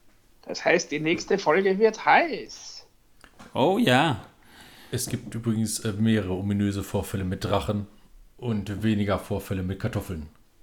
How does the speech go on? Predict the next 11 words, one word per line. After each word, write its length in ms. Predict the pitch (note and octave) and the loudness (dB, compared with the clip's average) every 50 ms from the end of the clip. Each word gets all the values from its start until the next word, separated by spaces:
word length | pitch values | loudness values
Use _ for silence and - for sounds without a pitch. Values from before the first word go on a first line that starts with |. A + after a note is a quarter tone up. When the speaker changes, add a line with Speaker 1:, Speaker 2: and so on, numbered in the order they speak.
| - _ | -10 _
Speaker 3:
Leider. 400 | - G#2+ F#2+ F2+ E2+ - - - - - - - - _ _ - - - - - - - - - - - _ _ _ - _ - - - - _ - - - - | -2 -2 -2 -2 -2 -6 -10 -12 -14 -18 -20 -20 -20 _ _ -20 -20 -20 -20 -20 -20 -20 -20 -20 -20 -20 _ _ _ -20 _ -20 -20 -20 -20 _ -20 -20 2 6
Speaker 2:
Endlich 440 | B2+ B2+ C#3 C3+ C#3 C3 C3 B2 A#2+ | 8 8 8 8 8 6 4 4 4
haben 260 | A#2 A#2 B2 B2 A#2+ | 6 6 6 6 6
wir 420 | B2 B2+ B2 A#2+ A#2 A2+ A2+ A2+ G#2+ - - - - _ - - | 6 8 8 8 6 6 2 0 -6 -12 -14 -18 -20 _ -6 -4
die 80 | B2+ A#2+ | -4 0
Verbindung 680 | - B2 A#2 - B2 B2 A#2+ A#2+ A#2+ A#2 A#2 A2 A2+ - - _ _ _ - | 0 0 2 6 8 8 10 8 8 6 4 2 -2 -10 -20 _ _ _ -8
zu 440 | - - - C3 B2 A#2+ A#2 A#2 A#2 - | -6 -4 0 2 2 2 2 0 -2 -4
Torbens 680 | - - A#2+ A#2 A2+ A2+ A#2 A#2+ A#2 A#2 - - - - - | 0 4 6 6 6 6 6 4 4 4 0 -2 -6 -8 -2
Kartoffeln 720 | - C3 B2 A#2+ - - B2 B2 - - B2 A#2 A2+ A2 | 0 2 2 2 2 0 0 0 0 0 2 2 2 2
wiederhergestellt. 1120 | A2+ A2+ A2+ A2 G#2+ A2 G#2 G2+ G2+ G2 B2 B2 - - - - B2+ D3 F#3 F#3 - - - - - - - _ _ _ _ _ _ - _ - - _ _ - D3 | 4 4 4 4 4 4 4 4 4 2 2 2 2 2 4 6 6 6 6 2 -2 -8 -16 -18 -20 -20 -20 _ _ _ _ _ _ -20 _ -20 -20 _ _ -14 -12
Speaker 1:
Yeah. 920 | E3 G3+ C4 A#3 A3 G#3 G#3+ G#3+ G#3+ G3+ G3 G3 G3 F#3+ F#3 F3+ F3+ E3+ | -8 -4 -2 0 0 2 2 2 2 2 2 0 -2 -4 -6 -6 -8 -10